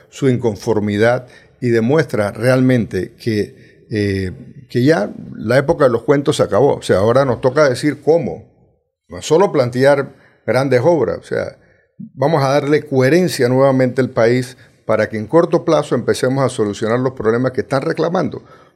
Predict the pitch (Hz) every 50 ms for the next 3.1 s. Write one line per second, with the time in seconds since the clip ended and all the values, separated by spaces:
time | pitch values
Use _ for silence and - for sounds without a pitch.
0 | _ - 120 135 156 185 208 214 - 143 127 - 170 170 160 170 156 151 160 175
1 | 170 156 165 185 185 147 104 - - - - _ _ - - - - - - 170
2 | 156 131 117 95 90 95 - - 98 95 95 92 92 95 110 135 147 151 143 123
3 | 104 92